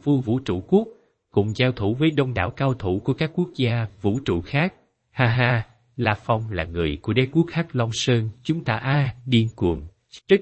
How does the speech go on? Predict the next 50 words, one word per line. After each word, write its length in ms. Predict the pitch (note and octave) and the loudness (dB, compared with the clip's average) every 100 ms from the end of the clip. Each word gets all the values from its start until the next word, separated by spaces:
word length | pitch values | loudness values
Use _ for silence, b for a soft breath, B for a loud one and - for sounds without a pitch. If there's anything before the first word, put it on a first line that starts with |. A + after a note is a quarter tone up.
| - | 4
nhiều 160 | A2+ A2+ | 2 2
tin 140 | C#3+ | 0
tức 200 | C3+ G3+ - - | 2 0 0 -2
về 140 | G#2+ | 0
La 140 | B2 | 0
Phong 400 | C#3 D3+ D3 C#3 | -2 -2 -4 -2
được 200 | G#2+ G2 | -2 0
lan 240 | B2+ B2+ A#2 | 0 -2 -2
truyền. 260 | F2+ D#2 D#2+ - _ _ | -2 -2 -6 -16 _ _
Có 100 | - | -4
một 220 | F#3 A2 | 0 0
số 180 | - E3+ | 0 -2
tổ 240 | E3 A2 D3 | 0 0 0
chức 220 | G3+ G3 | 0 -2
sùng 320 | - A2+ G#2 A2 | -2 -2 -2 -2
bái 180 | C#3 | -4
La 140 | D3+ A2 | -2 -4
Phong 380 | - C3 B2+ B2 - | -2 -2 -2 -4 -2
được 200 | F#2+ G2+ | -2 0
gầy 260 | F#2+ D#2 | 0 0
dựng 340 | D2+ E2 D2 G2 - - | -2 -4 -4 -10 -8 -4
trong 160 | A2+ | -2
rất 260 | A2+ F#3+ - | -2 -2 -2
nhiều 120 | E2+ - | -4 -2
trò 120 | D#2+ | -4
chơi 220 | G2 A#2+ | 0 -2
giả 160 | A#2 A2+ | -2 -4
định. 260 | F2 E2 G2+ _ _ - | -4 -8 -14 _ _ -2
Cái 120 | E3+ | 0
gì 240 | A#2 G2 | 2 0
là 180 | G2 E2 | 0 -2
La 180 | A2+ B2+ | -2 -2
Phong 220 | - C#3+ | -4 -6
ta 220 | B2+ C3+ | -4 -4
yêu 200 | C#3 D3 | 0 2
ngươi, 380 | C#3 D#3 F3 A#2+ - _ - | 4 4 4 2 -4 _ -4
La 240 | B2 A2 | 0 0
Phong 220 | - A2+ | 0 -2
sư 220 | G#2 A#2 G#2+ | 0 0 0
phó, 380 | - A2+ D3+ F#3+ _ - | 0 0 -2 -6 _ -6
lão 300 | G2 A2 E3+ | -2 -2 0
bà 280 | G#2 D2+ F2 | 0 -2 -2
của 180 | - A2 | -2 0
La 160 | B2 F#2+ | -2 -2
Phong, 280 | - G2+ G2+ _ _ | 0 0 -4 _ _
lão 300 | G#2 F2+ D3 B2 | -2 -2 0 -2
bà 220 | C#2 D2+ | -2 -4
của 120 | - | -2
La 140 | B2 A2+ | -2 0
Phong. 260 | - G#2+ | 0 -2